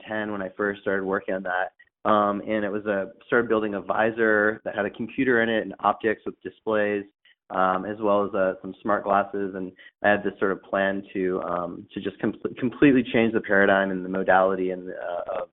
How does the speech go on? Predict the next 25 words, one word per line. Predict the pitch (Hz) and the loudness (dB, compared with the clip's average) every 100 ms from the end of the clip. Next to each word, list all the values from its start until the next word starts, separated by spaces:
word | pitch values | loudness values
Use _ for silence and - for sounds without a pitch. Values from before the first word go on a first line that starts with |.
| 92 | -10
um, | 92 95 95 | -10 -10 -16
of | 101 | -10
using | 101 98 98 | -8 -8 -10
a | |
computer | - 92 104 98 90 - - - _ | -10 -8 -2 0 0 -2 -12 -20 _
so | 98 | 0
that | 92 | 2
it | 92 | 2
was | 92 | 0
entirely, | 98 92 92 95 90 90 87 87 | -2 2 4 6 4 0 -2 -4
um, | 82 87 95 | -6 -6 -2
wearable. | 101 110 104 92 90 - - - | 6 6 6 2 -4 -8 -20 -6
And | 104 123 | 0 4
then | 123 117 113 - - | 4 4 0 -8 -8
around | - 120 131 | 2 2 2
two | 143 | 4
thousand | 127 117 | 2 2
eleven, | 104 110 117 117 | 0 0 0 -2
Google | 110 110 107 | -6 -6 -6
Glass | 101 95 110 - | -2 -2 -2 -2
got | 110 | -4
announced, | 104 98 98 101 _ | -4 -6 -6 -10 _
and, | 98 90 | -16 -14
um, | 90 90 95 - | -12 -12 -14 -16
and, | 92 | -20